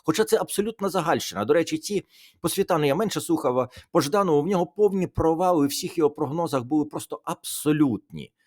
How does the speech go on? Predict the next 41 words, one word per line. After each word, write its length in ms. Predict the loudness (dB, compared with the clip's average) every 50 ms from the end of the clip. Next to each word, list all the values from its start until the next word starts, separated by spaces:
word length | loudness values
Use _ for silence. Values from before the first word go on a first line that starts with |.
| _ _ _ -2
у 100 | -2 -2
всьому. 640 | 0 0 -4 -2 2 2 2 2 0 -4 -12 -16 _ _ _ _ -20 -20 -20 _ _ -6
А 200 | -4 -2 0 -2 -2 -4 -12 -20 -20 _
в 40 | -6
випадку 340 | -6 -6 -6 -6 -8 -6 -8
Світана, 480 | -6 -4 -6 -4 -2 -2 -2 0 0 -2
ну, 100 | -2 -4
слухайте, 320 | -6 -6 -6 -4 -2 -2
ну, 80 | -4 -4
це 220 | -4 -4 -4 -4
совок 480 | -4 -6 -6 -6 -2 -2 -2 -2 -2 -2
головного 480 | 0 0 0 0 -2 -4 -6 -6 -6
мозку 340 | -6 -6 -8 -8 -6 -4 -4
абсолютний. 760 | -4 -4 -6 -8 -8 -6 -6 -8 -10 -12 -16 -20 -20 -20 -20 _ _ _ _ _ _ _ 0
Людина 400 | 2 2 4 6 4 4 4 2
мислить 360 | 0 0 0 0 -2 -4 -2
радянськими 540 | -2 -2 -2 -2 -4 -4 -6 -6 -6 -6 -4
категоріями 600 | -6 -6 -4 -4 -2 0 2 2 2 2 0 0
і 40 | 0
російськими 600 | 0 -2 -2 -2 -4 -4 -6 -4 -6 -6 -6 -6
категоріями. 580 | -6 -8 -8 -6 -4 -4 -2 -4 -4 -6 -6 -8
Так 300 | -4 -4 -4 -4 -4 -4
він 180 | -2 -2 -2
зараз 300 | 0 0 0 0 0 -2
говорить 360 | -2 -4 -4 -2 -4 -4 -6
проти 220 | -6 -10 -6 -4 -4
Росії. 540 | -4 -4 -6 -6 -10 -10 -10 -10 -12 -14 _ -20 -20 -20 -20 -12 -2
Але 220 | 0 4 4 4
все 260 | 4 2 0 -2 -2 -2
те, 180 | -2 -2 -4
що 160 | -4 -4 -6
він 160 | -6 -6 -4 -4
зараз 240 | -2 -2 -2 -2
говорив 300 | -2 -4 -2 0 0 -2
в 40 | -2
цьому 240 | -2 -4 -2 -2 0
випуску, 360 | -2 -2 -4 -6 -8 -2 -2
який 220 | -2 -2 -2 -4 -4
ви 100 | -4 -4
мені 200 | -4 -4 -4 -4
надіслали, 500 | -4 -6 -6 -6 -2 0 0 0 0